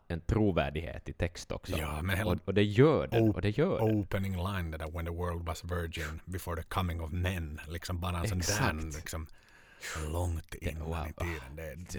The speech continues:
Speaker 1: är
Speaker 2: det,
Speaker 1: coolt, det är bara fan coolt.
Speaker 2: det är
Speaker 1: Det är
Speaker 2: en
Speaker 1: skitcoolt.
Speaker 2: fan,
Speaker 1: Ja.
Speaker 2: en sensationellt bra låt på den här skivan, och en, ö-, överlag i hela deras katalog så är det här
Speaker 1: Ja.
Speaker 2: en riktigt jävla bra låt, och, och, och
Speaker 1: Så är det.
Speaker 2: live
Speaker 1: Och så jag
Speaker 2: också.
Speaker 1: tycker den sp-,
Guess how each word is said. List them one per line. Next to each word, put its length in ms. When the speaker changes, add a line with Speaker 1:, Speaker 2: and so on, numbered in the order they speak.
Speaker 1:
är 40
Speaker 2:
det, 60
Speaker 1:
coolt, 300
det 60
är 40
bara 180
fan 360
coolt. 440
Speaker 2:
det 260
är 60
Speaker 1:
Det 140
är 40
Speaker 2:
en 140
Speaker 1:
skitcoolt. 640
Speaker 2:
fan, 300
Speaker 1:
Ja. 160
Speaker 2:
en 160
sensationellt 920
bra 240
låt 280
på 80
den 120
här 80
skivan, 320
och 60
en, 180
ö-, 180
överlag 640
i 120
hela 320
deras 240
katalog 560
så 100
är 140
det 80
här 280
Speaker 1:
Ja. 220
Speaker 2:
en 100
riktigt 680
jävla 400
bra 280
låt, 280
och, 260
och, 340
och 80
Speaker 1:
Så 200
är 120
det. 160
Speaker 2:
live 420
Speaker 1:
Och 60
så 60
jag 60
Speaker 2:
också. 120
Speaker 1:
tycker 180
den 140
sp-, 280